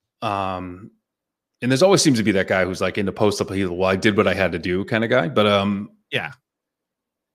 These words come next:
Speaker 1: you, towards the end, you start to get it a little bit more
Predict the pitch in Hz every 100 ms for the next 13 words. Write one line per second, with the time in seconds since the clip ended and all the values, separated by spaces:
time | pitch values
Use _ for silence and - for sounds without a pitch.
0 | - 143 143 123 - _ _ - 143 196
1 | 196 139 139 131 110 101 - 107 101 82
2 | 95 87 - _ - 104 104 95 92 90
3 | 92 98